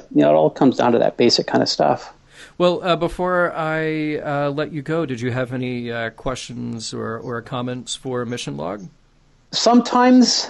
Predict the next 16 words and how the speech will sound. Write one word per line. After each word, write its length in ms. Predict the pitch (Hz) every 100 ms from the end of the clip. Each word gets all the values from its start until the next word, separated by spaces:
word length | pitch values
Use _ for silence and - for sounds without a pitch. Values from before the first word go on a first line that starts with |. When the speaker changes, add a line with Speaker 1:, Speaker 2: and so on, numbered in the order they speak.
| -
Speaker 1:
when 400 | - 180 185 185
you 100 | 190
guys 540 | 185 175 175 180 175 - -
are 680 | 160 160 165 165 165 160 - - _ - _ _ _ _ _
analyzing 560 | - 160 165 160 147 160
an 120 | 147
episode, 600 | 143 156 131 170 156 156 -
it 140 | 151
seems 400 | - - 170 170
like 160 | 175 143
you 80 | 151
get, 280 | 160 - 151
you 140 | 147
get 240 | 156 - - _ _ -
hung 340 | - 190 202
up 200 | 180 180